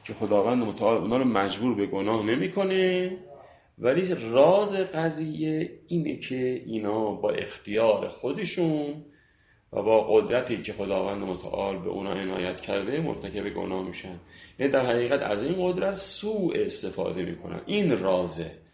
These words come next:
یعنی راز گناه اینها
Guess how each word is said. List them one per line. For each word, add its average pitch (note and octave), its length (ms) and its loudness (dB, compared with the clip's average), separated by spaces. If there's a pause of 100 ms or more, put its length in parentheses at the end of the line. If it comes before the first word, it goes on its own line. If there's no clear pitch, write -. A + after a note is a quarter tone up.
(320)
یعنی D3+ 200 0 (100)
راز C#3+ 680 4 (1000)
گناه B2 540 4
اینها D#3 960 0